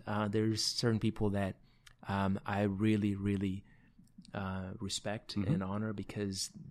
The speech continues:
Speaker 1: they are what you said, right? Like, they're called to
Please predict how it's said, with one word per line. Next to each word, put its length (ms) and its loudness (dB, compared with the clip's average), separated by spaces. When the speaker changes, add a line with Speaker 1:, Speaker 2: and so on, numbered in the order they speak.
Speaker 1:
they 440 2
are 240 4
what 140 2
you 180 2
said, 460 -2
right? 200 -4
Like, 160 -4
they're 120 -2
called 520 -2
to 360 -2